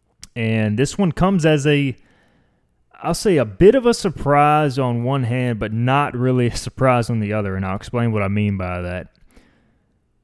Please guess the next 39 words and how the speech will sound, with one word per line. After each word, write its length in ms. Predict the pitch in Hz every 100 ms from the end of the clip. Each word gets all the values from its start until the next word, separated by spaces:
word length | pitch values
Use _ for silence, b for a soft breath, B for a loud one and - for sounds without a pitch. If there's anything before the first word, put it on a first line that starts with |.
| _ _
So 180 | - 139
a 40 |
bit 220 | 123 156
of 80 | 196
a 80 | 185
surprise 560 | - 143 131 120 120 110
because 380 | 117 123 113
going 280 | 110 127 143
into 220 | 139 -
the 80 | 127
bowl 360 | 101 107 131 139
game, 360 | 117 110 107
a 60 | 104
lot 260 | 101 110 123
of 140 | 107
sources 480 | - 123 117 120 104
I 100 | 101
spoke 420 | - - 120 113
with 200 | 113 110
surrounding 540 | - 107 110 113 117
the 100 | 110
team, 500 | 107 - 113 110 110
surrounding 760 | 107 - 101 104 107 107 107 101
personnel, 760 | - 117 - 113 107 107 110 107
coaches, 880 | 117 110 - 117 110 104 - - 104
uh, 300 | 92 87 90
everybody 520 | 110 127 110 110 107
that's 180 | 101 95
kinda 200 | 113 110
involved 340 | 101 101 101
with 60 | 98
the 60 |
situation 600 | 92 110 98 101 110 - 98
was 140 | 92
kind 200 | 123 110
of 80 | 95
informing 560 | 95 - 113 107 95
me, 300 | 98 113 123
and 160 | 110 90